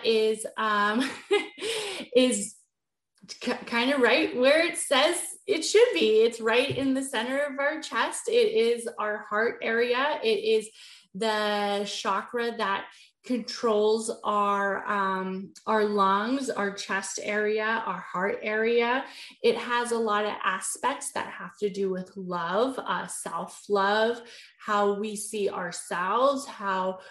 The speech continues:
we see that others view us. And I would like to say that one of the things about the heart chakra is when you're thinking about love is really how do we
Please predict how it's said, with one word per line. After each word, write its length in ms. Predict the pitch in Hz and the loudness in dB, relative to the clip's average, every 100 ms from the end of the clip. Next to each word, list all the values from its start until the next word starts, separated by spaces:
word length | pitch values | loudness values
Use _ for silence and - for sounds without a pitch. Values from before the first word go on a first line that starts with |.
| - _ | -20 _
we 220 | 208 220 208 | -2 0 -2
see 300 | - 220 202 | -4 -2 0
that 220 | 185 - | -2 -2
others 480 | 190 185 196 196 175 | -2 0 2 0 -2
view 460 | 170 185 214 233 - | -6 -2 0 0 0
us. 480 | 233 233 302 - - _ _ _ - - - _ _ _ _ _ - | 2 2 0 -4 -10 _ _ _ -8 -8 -20 _ _ _ _ _ -2
And 480 | 247 240 233 220 - - _ _ _ _ _ _ _ _ _ - | 2 2 2 -2 -6 -14 _ _ _ _ _ _ _ _ _ 0
I 100 | 233 | 6
would 160 | 240 247 | 8 8
like 220 | 262 262 | 4 0
to 120 | 294 | -4
say 340 | 269 262 247 226 | 0 6 6 6
that 340 | 196 185 - - - | 2 2 -4 -12 -12
one 320 | 226 226 240 | -6 -2 2
of 100 | 269 | 2
the 120 | 247 | 0
things 420 | 240 233 226 226 214 | 0 2 2 0 -2
about 340 | 196 190 - | -4 -6 -8
the 80 | 190 | -8
heart 340 | - 269 311 | 2 2 2
chakra 460 | - 247 190 190 202 | -2 -2 -2 0 -2
is 140 | 190 | -2
when 120 | 202 196 | -2 -2
you're 120 | 185 | -2
thinking 360 | - 208 214 | -4 -4 -4
about 340 | 185 180 185 196 | -4 -4 -4 0
love 300 | 208 214 202 - - - 220 | 2 2 0 -8 -20 -10 -4
is 160 | 196 | -2
really 280 | 202 208 202 | 0 2 2
how 280 | 202 202 208 | 0 0 2
do 220 | 214 208 | 0 -2
we 420 | 202 202 190 - | -2 -2 -4 -10